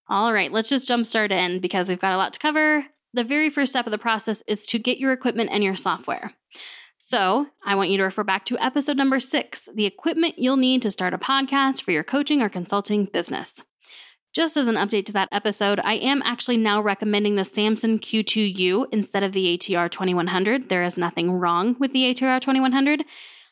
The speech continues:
The Samson Q two U is just an equally good mic, and it's quite a bit cheaper now. So that is what I recommend going with, Samson, S A M S O N Q two U, and there will be a link to it on Amazon in the show notes.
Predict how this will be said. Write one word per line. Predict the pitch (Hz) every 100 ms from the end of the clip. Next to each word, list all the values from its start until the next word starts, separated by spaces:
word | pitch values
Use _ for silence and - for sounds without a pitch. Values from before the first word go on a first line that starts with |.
| _
The | 226
Samson | 226 240 233 226
Q | 220 220
two | 220
U | 190 190 202
is | 196
just | 196 190
an | 190
equally | 175 196 226 202
good | 190 180
mic, | 233 262 311 - _ -
and | 277 262
it's | 233
quite | - 214
a | 208
bit | -
cheaper | 220 190 165
now. | - - - - -
So | - - 190 175
that | 175 190
is | 190
what | 190
I |
recommend | 185 180 185 180
going | 190 214
with, | 208 202 _
Samson, | - - 240 233 254 247 -
S | 196 - -
A | 196 185
M | 233 247 247
S | 190 185
O | 196
N | 226 233
Q | 233 196
two | 190 - 185
U, | 180 269 320
and | 202 185
there | 175
will | 202
be | 208 190
a |
link | 180 190 -
to | 214
it | 196
on | 170 175
Amazon | 190 196 190 185
in | 185
the | 175
show | - 226 240
notes. | 240 - -